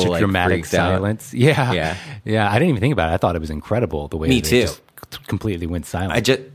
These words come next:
Speaker 1: That
Speaker 2: yeah,
Speaker 1: was
Speaker 2: when you
Speaker 1: mind-blowing.
Speaker 2: s-, when you see that scene, your brain just sort of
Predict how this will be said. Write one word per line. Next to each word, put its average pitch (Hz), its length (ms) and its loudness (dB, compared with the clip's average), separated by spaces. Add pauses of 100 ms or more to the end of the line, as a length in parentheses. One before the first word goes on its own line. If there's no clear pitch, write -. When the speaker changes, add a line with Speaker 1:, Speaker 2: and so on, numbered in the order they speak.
Speaker 1:
That 104 40 -6
Speaker 2:
yeah, 98 260 2
Speaker 1:
was 82 80 -2
Speaker 2:
when 104 180 4
you 104 80 2
Speaker 1:
mind-blowing. 73 120 -6
Speaker 2:
s-, - 200 -8 (180)
when 107 180 2
you 101 100 2
see 113 360 0
that 92 340 -2
scene, 90 600 0 (420)
your 101 320 2
brain 92 540 0
just 85 480 -6 (680)
sort 95 320 0
of 80 180 -6